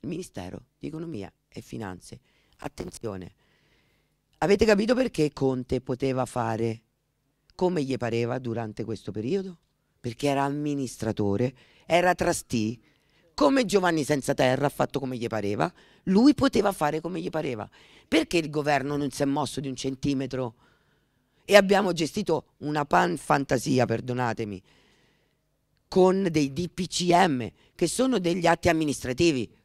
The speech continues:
Oh, scherziamo? Condominio. Perché in quel momento c-, era in funzione un istituto giuridico superiore.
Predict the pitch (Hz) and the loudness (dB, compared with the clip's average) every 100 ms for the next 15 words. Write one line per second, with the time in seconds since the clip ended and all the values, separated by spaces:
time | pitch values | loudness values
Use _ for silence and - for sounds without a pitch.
0 | _ - 208 - _ _ _ _ _ _ | _ 2 4 2 _ _ _ _ _ _
1 | _ _ _ - 170 139 226 214 202 208 | _ _ _ 0 2 4 6 8 8 4
2 | 226 - 180 196 254 294 202 139 117 - | 2 -2 0 4 6 8 6 4 0 -6
3 | _ _ _ _ _ _ _ _ _ _ | _ _ _ _ _ _ _ _ _ _
4 | _ - 160 139 - 185 180 165 175 175 | _ 0 2 2 2 2 2 0 0 0
5 | 156 135 127 110 - 127 131 131 135 135 | 0 -2 -6 -6 -6 -6 -4 -4 -6 -8
6 | - 180 175 - 120 117 117 110 _ _ | -10 -10 -10 -6 -6 -4 -6 -10 _ _
7 | _ _ _ _ _ 165 165 165 - - | _ _ _ _ _ -8 -6 -6 -8 -12
8 | 185 123 110 127 131 143 120 113 139 139 | -8 -8 -6 -6 -6 -6 -6 -8 -10 -10
9 | 185 175 170 190 165 - - | -8 -4 -2 -2 -2 -4 -8